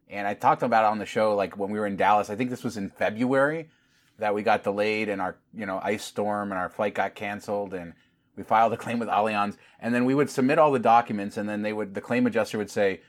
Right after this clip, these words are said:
"You need to submit your invoice for your flights." And we would submit everything again, and it was like this circle, and we couldn't get it fixed. And then finally,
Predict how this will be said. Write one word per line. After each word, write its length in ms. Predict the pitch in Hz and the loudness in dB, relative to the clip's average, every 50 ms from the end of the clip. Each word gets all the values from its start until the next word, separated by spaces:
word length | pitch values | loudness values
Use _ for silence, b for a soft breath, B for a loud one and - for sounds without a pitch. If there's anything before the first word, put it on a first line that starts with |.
| b b - | b b -8
"You 140 | 104 110 | -2 0
need 100 | 117 127 | 2 2
to 80 | 123 120 | 0 0
submit 300 | - - 123 113 120 - | -2 -4 -2 -2 -2 -2
your 160 | - 107 101 | -2 -4 -2
invoice 480 | - 117 123 110 104 104 104 98 90 - | 0 0 0 0 2 0 0 0 0 -4
for 100 | - 110 | -6 -6
your 140 | 101 98 - | -6 -6 -6
flights." 460 | - 117 113 104 92 85 - - - _ _ _ _ _ - | -2 0 0 0 0 -2 -6 -16 -20 _ _ _ _ _ -14
And 120 | 95 98 | -10 -8
we 80 | 101 107 | -6 -4
would 160 | 113 110 - | -6 -6 -6
submit 260 | - 117 110 123 127 | -6 -4 -2 0 2
everything 320 | 131 131 127 131 123 120 117 | 2 2 2 0 0 -2 -2
again, 380 | 113 110 107 107 107 107 104 | -4 -4 -4 -4 -4 -4 -6
and 120 | 101 98 98 | -6 -8 -10
it 80 | - | -10
was 140 | 101 101 98 | -8 -6 -4
like 160 | 104 101 - | -4 -4 -4
this 160 | - 92 - | -6 -10 -8
circle, 480 | - - 127 127 - 117 101 92 87 b b b b b b | -2 0 0 0 0 0 -2 -2 -2 b b b b b b
and 100 | - 98 | -12 -10
we 120 | 104 104 | -8 -6
couldn't 260 | - - 127 123 117 | -4 -2 -2 -2 0
get 160 | 107 110 104 101 | 0 0 0 -2
it 140 | 92 - | -4 -4
fixed. 400 | - - 113 107 - - - - - | -2 0 0 0 -2 -6 -14 -16 -14
And 100 | 98 98 | -10 -8
then 200 | 101 101 98 95 | -8 -8 -8 -6
finally, 640 | - 104 110 120 120 117 104 98 92 90 87 - | -2 -2 0 0 0 0 -2 -2 -4 -6 -8 -12